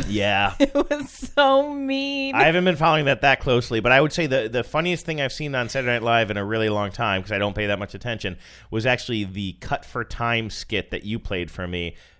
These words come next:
Speaker 2: With, that was the one where Donald Glover was the host, and it was like
Speaker 1: You
Speaker 2: all
Speaker 1: played it for me.
Speaker 2: Oh, I did?
Speaker 1: Yeah.
Speaker 2: Wait, I thought you played it for me.
Speaker 1: No.
Speaker 2: Do you have the tickets or do I have the tickets?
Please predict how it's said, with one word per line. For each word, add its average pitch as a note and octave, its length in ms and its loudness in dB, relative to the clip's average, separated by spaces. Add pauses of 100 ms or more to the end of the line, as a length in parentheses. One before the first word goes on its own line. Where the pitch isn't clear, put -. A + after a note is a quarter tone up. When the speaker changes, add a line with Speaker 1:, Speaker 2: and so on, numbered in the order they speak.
Speaker 2:
With, A2+ 260 -4 (140)
that A#2+ 120 4
was B2+ 140 2
the B2 80 -4
one G#2+ 160 -2
where G2 120 -2
Donald G2 340 0
Glover A#2 360 4
was E2+ 220 -4
the E2+ 140 -4
host, E2 420 -6
and F2+ 140 -6
it F2 60 -2
was E2+ 160 -4
like F#2 160 -2
Speaker 1:
You C4 100 4
Speaker 2:
all G2+ 60 0
Speaker 1:
played F#4 120 6
it C4+ 80 2
for C4+ 100 -4
me. A3+ 260 -6 (460)
Speaker 2:
Oh, D3 100 6
I A#2+ 120 6
did? C#3 320 0
Speaker 1:
Yeah. B3 240 0 (220)
Speaker 2:
Wait, A2+ 160 2
I A#2+ 40 0
thought F3+ 180 -4
you D3+ 80 -6
played C3+ 180 -2
it G#2 60 -6
for G2 160 -6
me. E2 260 -6
Speaker 1:
No. F3 340 -8 (280)
Speaker 2:
Do - 80 -14
you D4 60 -4
have D#4 100 -6
the E4 80 -6
tickets D#4+ 360 -6
or D#3 60 0
do A#2 120 4
I G2+ 100 6
have E2 120 2
the - 60 4
tickets? - 420 0